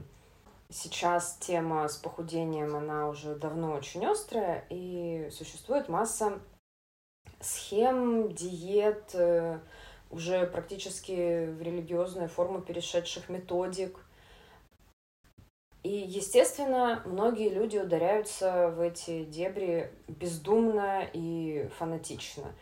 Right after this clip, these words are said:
То есть я даже не буду сейчас заикаться по поводу того, что не надо отказываться от глютена, если у вас нет непереносимости глютена, не надо отказываться от сахара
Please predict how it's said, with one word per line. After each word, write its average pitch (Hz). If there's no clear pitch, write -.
То 170
есть 165
я 196
даже 220
не 233
буду 220
сейчас 165
заикаться 160
по 170
поводу 165
того, 170
что 175
не 185
надо 196
отказываться 160
от 147
глютена, 160
если 151
у 143
вас 143
нет 147
непереносимости 143
глютена, 135
не 127
надо 165
отказываться 160
от 165
сахара 151